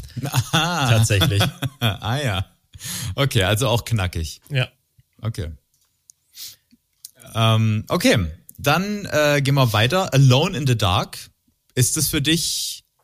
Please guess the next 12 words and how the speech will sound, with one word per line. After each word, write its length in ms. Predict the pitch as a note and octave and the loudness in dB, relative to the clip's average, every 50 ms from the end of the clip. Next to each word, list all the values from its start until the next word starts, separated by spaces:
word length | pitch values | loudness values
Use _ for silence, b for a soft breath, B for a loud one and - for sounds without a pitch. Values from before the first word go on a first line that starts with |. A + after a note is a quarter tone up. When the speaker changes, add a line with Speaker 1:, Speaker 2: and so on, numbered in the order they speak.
| _ _ _ _ _ _ - B B B B B B _ _ _ _ _ - | _ _ _ _ _ _ -20 B B B B B B _ _ _ _ _ -4
Speaker 2:
Das 160 | - E3 - | -2 0 2
Speaker 1:
was? 100 | C3+ E3+ | 2 2
Speaker 2:
ist 40 | F3+ | 2
für 40 | D#3 | 0
mich, 120 | D#3+ E3 D#3+ - _ _ - | 0 -2 -2 -6 _ _ -10
das 300 | C3+ C3 F#2+ - E3 F3 | -8 -6 -4 -2 -2 -2
ist 60 | - | -2
für 80 | - E3+ | -2 -2
mich 180 | D3 D3 - - | -4 -4 -4 0
tatsächlich 340 | - C3+ - - A#2+ A#2 A#2 | -2 -2 0 0 0 2 2
nicht 120 | B2+ C#3 | 2 2
interessant, 540 | C#3 C3+ C#3+ D3 C#3 - C#3 D3 D#3+ - | 2 2 0 0 0 2 0 -2 -2 -4